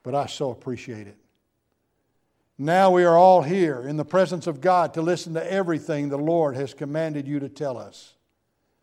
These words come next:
Can you picture that crowd behind him of relatives and friends? And they're just, they're on the edge of their seats. Here it's coming, guys. Well, here Peter begins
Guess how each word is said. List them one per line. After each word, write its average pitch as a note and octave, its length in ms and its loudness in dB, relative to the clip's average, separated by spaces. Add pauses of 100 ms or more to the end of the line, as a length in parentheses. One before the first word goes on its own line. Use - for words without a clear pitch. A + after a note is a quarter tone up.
(440)
Can D3 160 -6
you D#3 160 -4
picture E3+ 440 -6
that C3 280 -6
crowd D#3 420 -4
behind D3 400 -8
him D#3+ 160 -10 (640)
of A#2+ 160 -8
relatives E3 560 2
and A2+ 140 -14
friends? D#3+ 560 -10 (1600)
And B2+ 120 -20
they're D3 120 -10
just, C3+ 300 -18 (220)
they're E3 200 -8
on D3 180 -8
the C3+ 100 -10
edge C#3+ 300 -4
of C3 60 -12
their A#2 140 -14
seats. - 640 -20 (760)
Here D3+ 200 -6
it's D3 160 -14
coming, G#2+ 320 -16
guys. G2+ 360 -20 (520)
Well, F3 380 4 (260)
here F3 520 2 (680)
Peter E3+ 340 0
begins D3 760 -4